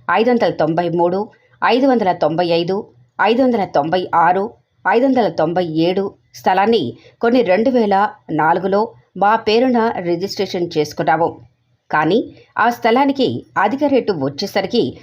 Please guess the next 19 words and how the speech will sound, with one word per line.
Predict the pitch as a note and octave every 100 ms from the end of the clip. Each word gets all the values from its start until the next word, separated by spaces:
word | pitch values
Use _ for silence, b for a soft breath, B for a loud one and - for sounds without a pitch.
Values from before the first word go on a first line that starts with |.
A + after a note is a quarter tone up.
| B -
కొంతమంది | B3+ C4+ C4 C4 C4
బడాబాబులు | D#3 C#3+ F#3 G#3 G3 A3 A3+ B2 B B B
ఆ | G#3+
స్థలానికి | A#3+ A#3+ A3+ C4+ C#4
సంబంధం | B3+ E3 E3+ F#3+ G3
లేకుండా | F3 D#3+ D#3+ F3+ F#3+ A3 - _
ఆ | F#3 G3
ప్లాట్ | G3 F3 F#3 G3
మాదే | C#3+ C3+ D#3+ F3+ G#3
అని | G3+ G#3 b b b
ఇల్లు | A3 C4+ C#4
కట్టడం | B3+ A#3 G#3+ A3+
మొదలుపెట్టారు. | A3+ D3 F3 E3+ D#3 D3+ F#3 - _ _ _ _ _
ఆ | F#3+ A3
స్థలానికి | A3+ G#3 C#4+ D4
సంబంధించిన | C#4+ A#3 G#3 G3 - A#3 F#3+ D#3 B B B - - _ -
అసలు | F#3+ A#3 D#4 C#4+
పత్రాలు | - F#3 F#3+ F#3+ F#3 F3
తీసుకెళ్లి | - F3 E3+ - G3 G3 A#3+